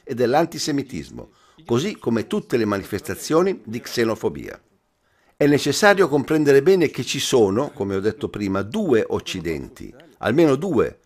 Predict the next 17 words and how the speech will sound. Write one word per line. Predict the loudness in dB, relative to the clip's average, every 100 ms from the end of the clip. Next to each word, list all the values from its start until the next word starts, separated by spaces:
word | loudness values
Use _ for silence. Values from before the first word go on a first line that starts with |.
| _
o | -8
forse | 0 0 0 -4
più, | -2 -4 -2
ma | -2
almeno | 0 0 0
due. | -2 -4 -8 -12 _ _ _ -20 -2
L'occidente | -2 0 2 8 8 8 2
dei | 4 4
valori | 6 6 4
tradizionali, | 0 -4 -4 -6 -4 -2 -2 -2 0 0 -4 -18 -8
prima | -4 -4
di | -6
tutto | -12 -10 -10
cristiani, | -8 -10 -6 -6 -6 -4 -4 -6 -18 -20 -2
l'occidente | -2 -2 4 4 6 2
delle | 4 2
libertà, | 2 -2 -4 0 0